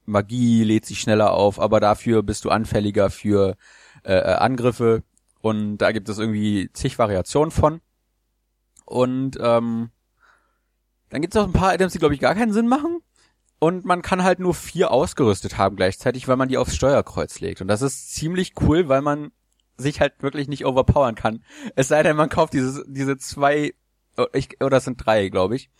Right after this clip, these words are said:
womit man schneller ist, <laughs> womit man schneller seine Kombos auslöst, äh, äh, womit man mehr Seelen sammelt oder was man da sammelt. Und, äh, womit,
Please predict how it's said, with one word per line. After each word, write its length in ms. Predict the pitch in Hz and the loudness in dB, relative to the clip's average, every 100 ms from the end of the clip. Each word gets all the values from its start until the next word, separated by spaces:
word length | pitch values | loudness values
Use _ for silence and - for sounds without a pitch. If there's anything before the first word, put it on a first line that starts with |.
| - _ _ | -20 _ _
womit 260 | 131 135 139 | -4 -2 0
man 120 | 131 | -2
schneller 420 | - 147 165 202 | -2 0 2 2
ist, 340 | 202 262 - - | 2 -2 -6 -10
<laughs> 20 | |
womit 420 | 160 156 180 190 | -4 0 0 0
man 220 | 156 160 | 0 -4
schneller 400 | 190 139 147 151 | -4 -2 0 2
seine 200 | 143 143 | 2 0
Kombos 400 | 147 156 160 160 196 | 0 -2 -2 -2 -2
auslöst, 540 | 190 175 180 294 - - 339 349 285 - | -2 -4 -2 -2 -4 -10 -6 -4 -4 -2
äh, 260 | 147 147 135 | 0 0 0
äh, 80 | 135 | -2
womit 240 | 156 156 | -2 -2
man 160 | 139 143 | -2 0
mehr 220 | 143 135 | 0 0
Seelen 380 | 113 160 165 101 | 0 0 0 0
sammelt 380 | 101 107 131 | 0 0 -2
oder 160 | - 117 | 0 0
was 120 | 117 | 0
man 100 | 127 | 0
da 80 | 113 | 0
sammelt. 360 | 110 120 147 - _ _ _ _ _ | 0 -2 -4 -10 _ _ _ _ _
Und, 460 | 143 147 151 151 - | 0 0 -2 -10 -2
äh, 320 | 143 139 135 | 2 2 2
womit, 600 | 127 127 139 139 - - | -2 -4 0 -2 -4 -18